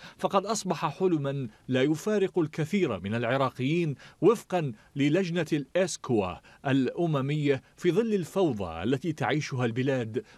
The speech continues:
وتراجع المستوى الأمني والاقتصادي وهيمنة الأحزاب السياسية على مقدرات البلد، وعمليات القتل والاعتقال والتصفيات التي تقودها الميليشيات المسلحة،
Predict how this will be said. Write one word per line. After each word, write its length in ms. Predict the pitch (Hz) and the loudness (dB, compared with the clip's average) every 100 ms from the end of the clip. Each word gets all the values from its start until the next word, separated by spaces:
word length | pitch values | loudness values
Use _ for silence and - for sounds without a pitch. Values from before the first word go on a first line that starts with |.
| - | -10
وتراجع 680 | 92 - 135 190 165 156 147 | -8 -2 2 4 4 0 -2
المستوى 560 | 143 139 - 160 127 | -2 -4 -2 -2 0
الأمني 540 | 87 98 127 160 151 - - - | -2 -4 -2 0 -2 -4 -14 0
والاقتصادي 920 | 208 196 - 156 - 131 135 190 127 - - | 2 2 0 -4 -2 0 0 -2 -4 -10 -4
وهيمنة 520 | 123 151 175 226 226 202 | 0 2 2 0 0 0
الأحزاب 580 | 165 156 123 151 185 151 | 0 -2 -2 0 0 -2
السياسية 720 | - 170 147 123 170 143 107 - | -4 -2 0 -2 -2 -4 -2 -2
على 360 | 90 127 151 | 0 0 0
مقدرات 760 | 131 143 165 131 123 139 131 139 | -2 -4 -4 -2 0 0 0 -2
البلد، 640 | 123 135 92 90 156 - - - - | 0 0 -2 -8 -10 -12 -12 -8 -2
وعمليات 720 | 92 107 127 143 185 196 170 | 0 2 2 2 2 0 -2
القتل 520 | 156 - - - 156 | -4 -4 -8 -2 0
والاعتقال 840 | 156 151 123 156 147 156 143 95 | 0 -2 -4 -8 -4 -2 -2 -4
والتصفيات 840 | 85 - 127 - - 131 165 151 - - - | -8 -4 -4 -2 0 0 0 -4 -8 -18 -2
التي 260 | 220 208 180 | -2 0 -2
تقودها 560 | 175 - 202 160 117 | -4 -2 -2 -2 -4
الميليشيات 800 | 101 104 143 147 - 151 170 160 | -4 -4 -2 -4 -2 0 0 -2
المسلحة، 760 | 156 135 139 156 139 135 - | -4 -4 -4 -2 0 0 -2